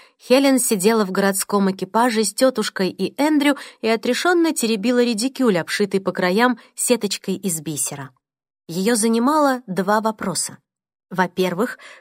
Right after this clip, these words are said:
как ей сдержать обещание присутствовать на казни в понедельник и не вызвать подозрения у дядюшки с тётушкой?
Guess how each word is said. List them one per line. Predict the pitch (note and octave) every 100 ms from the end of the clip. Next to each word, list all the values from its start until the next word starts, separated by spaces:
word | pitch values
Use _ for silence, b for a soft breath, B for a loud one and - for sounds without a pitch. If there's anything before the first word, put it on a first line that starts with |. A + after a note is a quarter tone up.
| -
как | A3+ A#3
ей | A3+ A#3
сдержать | F#3 G3+ F#3+ G#3+ F3+
обещание | E3 E3 - F3+ A#3 B3+
присутствовать | G3 F#3+ A3+ F#3+ - E3+ E3+
на | E3 E3
казни | G#3 G#3+ A3+
в | -
понедельник | A#3+ C4 B3 C#4 D3+ E3 B B B
и | -
не | C#4 A#3
вызвать | F#3+ A#3 B3 C4
подозрения | C4+ G#3 F#3 F#3+ F#3+ F#3+
у |
дядюшки | F#3+ E3+ D#3+ E3+ -
с | A3
тётушкой? | - F3+ D3 - D#3+